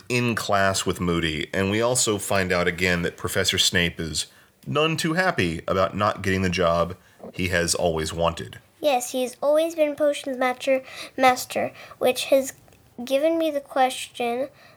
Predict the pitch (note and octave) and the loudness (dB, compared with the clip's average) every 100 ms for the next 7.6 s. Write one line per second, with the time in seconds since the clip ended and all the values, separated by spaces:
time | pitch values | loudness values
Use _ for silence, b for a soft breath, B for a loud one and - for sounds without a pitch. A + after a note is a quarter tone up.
0 | b _ _ _ - C4 C4+ C#4 D#4 E4+ | b _ _ _ -6 0 4 4 4 4
1 | E4 D4 D4+ D4 C#4+ C#4+ C#4 C#4 D4 - | 2 2 2 0 2 0 2 0 -4 -12
2 | b b b _ _ _ _ _ _ _ | b b b _ _ _ _ _ _ _
3 | - - C#4+ C4+ C4+ - - _ _ - | -10 -6 0 4 4 0 -8 _ _ -20
4 | - C#4+ C#4 B3 A#3 - - C#4+ F4+ F4 | -12 0 0 0 -4 -10 -6 0 2 2
5 | D#4 C#4 C4 A#3 G#3+ A3 A#3 B3 B3+ B3+ | 2 2 2 4 2 0 2 2 2 0
6 | - B B B B - - - B3+ A3+ | -2 B B B B -16 -6 0 2 2
7 | G#3+ B3 B3 A#3+ A3+ | 2 2 4 4 2